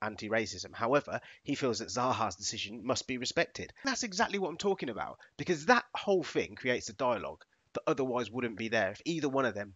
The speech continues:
decided not to express their opinions. Both of them, one, both of them play football. One of them decides that it's good for him to kneel because it's gonna be continuing to, um, to support an anti-racist agenda, right?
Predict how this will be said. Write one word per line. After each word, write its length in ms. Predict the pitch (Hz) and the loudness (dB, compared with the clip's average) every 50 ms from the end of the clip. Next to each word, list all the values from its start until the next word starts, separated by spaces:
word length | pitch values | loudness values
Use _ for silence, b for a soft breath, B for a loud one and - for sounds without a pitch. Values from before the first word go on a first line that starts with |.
| _ - | _ -10
decided 400 | - - - 113 110 104 98 107 | -8 -4 -2 -2 -2 -2 -2 -4
not 180 | 123 120 - - | -6 -6 -4 -4
to 100 | 117 107 | -4 -4
express 360 | - - - - 107 95 - | -4 -4 -4 -4 -4 -4 -4
their 140 | - 98 98 | -4 -4 -4
opinions. 480 | 98 - - - 92 69 71 - - - b b b b b b b b | -4 -4 -6 -8 -8 -10 -12 -14 -14 -14 b b b b b b b b
Both 220 | 156 180 185 151 | 4 4 4 4
of 120 | 147 113 95 | 2 -4 -4
them, 260 | 104 104 117 147 156 - _ _ _ _ | -4 -4 -4 -4 -8 -14 _ _ _ _
one, 240 | - 90 117 131 139 - - | -6 -4 -2 -2 -2 -2 0
both 220 | - 151 156 131 | 2 2 2 2
of 60 | 139 | -2
them 100 | 127 120 | -4 -4
play 180 | 113 - 120 110 | -2 0 -2 -2
football. 460 | - - - - - 101 110 123 - _ _ _ | -2 -4 -10 -10 -8 -8 -8 -8 -10 _ _ _
One 160 | 110 127 151 | -2 0 0
of 100 | 156 135 | 2 0
them 140 | 127 131 123 | 0 -4 -4
decides 340 | 113 104 - 117 107 104 98 | -4 -2 -2 0 -2 -2 -2
that 100 | 110 82 | -2 -4
it's 120 | 95 - - | -4 -6 -4
good 200 | - 139 135 - | -2 -4 -2 -2
for 100 | - 113 | -2 -4
him 220 | 110 131 123 117 | -4 -4 -4 -6
to 100 | 101 104 | -8 -8
kneel 200 | 104 110 107 107 | -6 -6 -6 -6
because 280 | 98 101 101 - 104 - | -6 -8 -10 -10 -10 -10
it's 100 | - - | -8 -8
gonna 180 | - 104 98 92 | -8 -10 -10 -8
be 220 | 90 98 95 98 - b b b b b | -8 -8 -8 -8 -12 b b b b b
continuing 800 | - 120 110 104 - - 151 139 131 120 110 107 107 107 107 101 _ _ _ _ _ - | -8 -8 -6 -6 -4 -2 0 0 0 0 -2 -2 -4 -6 -8 -12 _ _ _ _ _ -8
to, 320 | - - 104 98 95 95 | -6 -4 -4 -4 -4 -2
um, 440 | 95 95 98 98 98 98 98 90 76 - - _ - 82 - - - _ _ _ _ _ _ _ _ _ _ _ _ - | -2 0 -2 -2 -4 -6 -12 -16 -18 -20 -20 _ -20 -20 -20 -20 -20 _ _ _ _ _ _ _ _ _ _ _ _ -4
to 100 | - 147 | -2 0
support 400 | - 147 - - 165 143 113 107 | 0 0 0 2 4 4 4 4
an 60 | 120 | 2
anti-racist 1200 | - 127 131 120 107 - 117 113 107 104 - - 104 113 104 95 - - 101 90 - - - - | 2 2 2 0 -2 -4 -4 -4 -4 -6 -6 -6 -4 -4 -2 -2 -2 -4 -4 -4 -6 -8 -8 -6
agenda, 480 | - 107 - 120 113 104 90 82 85 - _ _ _ _ _ _ _ _ | -6 -4 -2 -2 -2 -2 -4 -8 -10 -10 _ _ _ _ _ _ _ _
right? 160 | 107 104 110 | -6 -4 -4